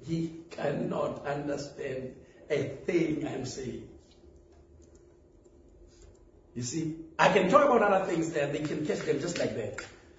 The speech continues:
But when you talk about the hour of temptation, <laughs> now when you read the book of Revelation,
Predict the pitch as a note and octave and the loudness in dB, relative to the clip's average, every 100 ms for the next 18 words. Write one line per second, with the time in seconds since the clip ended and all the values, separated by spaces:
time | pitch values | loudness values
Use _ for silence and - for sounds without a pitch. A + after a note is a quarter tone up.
0 | - D#3 E3 F3+ F3 A#3+ A3 E3 E3+ D3+ | -2 2 6 6 4 0 0 2 2 2
1 | D3 E3 D3 - C#3 A#2 A#2 A2+ - - | 0 0 0 0 -4 -4 -4 -6 -8 -16
2 | - - - - - - - B2+ - - | -20 -20 -20 -20 -20 -20 -18 -14 -14 -14
3 | - - - D3+ D#3 - - - - - | -16 -14 -14 -14 -16 -20 -20 -20 -20 -20
4 | _ - - - - - - C3+ A#2+ G#3 | _ -20 -20 -20 -20 -20 -6 -2 2 6
5 | A#3 G3 F3 F#3+ E3 - - E3 A3 F#3+ | 6 6 2 0 -4 -10 -4 -2 0 -2
6 | D3+ D#3+ E3 D3+ C#3+ B2+ G2 | -4 -4 -4 -4 -4 -6 -8